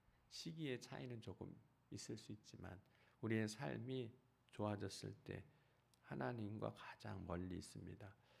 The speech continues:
반대로, 어, 힘들고 어려웠을 때 하나님을 가장 가까이 하게 된다는 거죠. 여러분, 야곱의 인생을 봐도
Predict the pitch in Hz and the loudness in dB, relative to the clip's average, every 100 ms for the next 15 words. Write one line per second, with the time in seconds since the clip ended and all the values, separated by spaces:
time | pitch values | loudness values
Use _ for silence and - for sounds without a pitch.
0 | - - - 110 120 123 123 147 170 - | -20 -16 0 2 4 6 6 4 0 -8
1 | - - - - - - - 110 - 175 | -20 -20 -20 -20 -20 -12 -4 -4 0 2
2 | 175 156 120 90 98 92 85 - 98 92 | 6 6 6 6 6 4 0 -4 -6 -6
3 | - 107 127 156 - - - 131 131 110 | -8 -2 -2 -2 -8 -16 -6 -2 -2 -2
4 | 110 107 - - 98 92 107 104 - - | -2 -2 -4 -10 -8 -4 -4 -4 -10 -12
5 | - 113 110 95 101 113 107 95 95 - | -4 0 2 0 -6 -10 -6 -4 -4 -8
6 | 92 85 98 95 98 101 98 - 104 - | -6 -4 -4 -4 -6 -6 -10 -12 -14 -14
7 | - - - - - - - 113 117 98 | -20 -20 -20 -20 -20 -20 -6 -2 4 6
8 | 92 107 135 127 117 107 104 104 98 92 | 6 6 8 8 6 4 2 2 2 2
9 | 98 104 98 98 - - 80 - 98 101 | 0 0 2 0 -2 -8 -6 -4 -2 -2
10 | 101 | -4